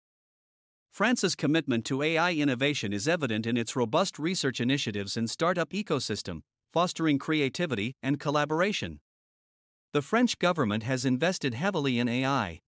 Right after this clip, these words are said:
aiming to position the country as a global leader. This vision is not just about technology,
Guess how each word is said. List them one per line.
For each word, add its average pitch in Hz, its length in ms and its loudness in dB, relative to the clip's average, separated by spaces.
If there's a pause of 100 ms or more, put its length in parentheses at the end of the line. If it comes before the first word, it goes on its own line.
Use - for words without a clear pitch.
(180)
aiming 185 300 2
to 139 100 -2
position 143 460 0
the 117 100 2
country 131 420 -2
as 127 120 -2
a 135 60 2
global 147 400 -2
leader. 156 400 -4 (960)
This 233 180 2
vision 165 300 4
is 131 160 2
not 170 180 2
just - 240 -2
about 135 260 2
technology, 123 720 -2